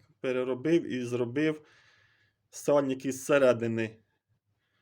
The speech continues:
Ой, отам його розточений тут отвір, а з цього боку проточено під сальник. Спочатку посадовив сальник, потім обойму. І щоб зажимати,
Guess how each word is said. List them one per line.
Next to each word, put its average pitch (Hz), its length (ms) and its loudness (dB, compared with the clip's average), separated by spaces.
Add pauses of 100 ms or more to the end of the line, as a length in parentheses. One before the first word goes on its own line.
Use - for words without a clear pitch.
(1080)
Ой, 117 300 -10 (240)
отам 123 340 -8
його 120 440 -6 (500)
розточений 120 800 -2
тут 117 240 -8 (120)
отвір, 185 480 0 (480)
а 127 160 -4
з 127 120 -10
цього 170 280 0
боку 147 600 -2 (220)
проточено 123 560 -2
під 147 240 -8
сальник. 110 460 0
Спочатку 123 500 0
посадовив 117 520 -2
сальник, 170 460 2
потім 147 340 -4
обойму. 113 640 0 (880)
І 175 220 4
щоб 175 480 8
зажимати, 156 760 4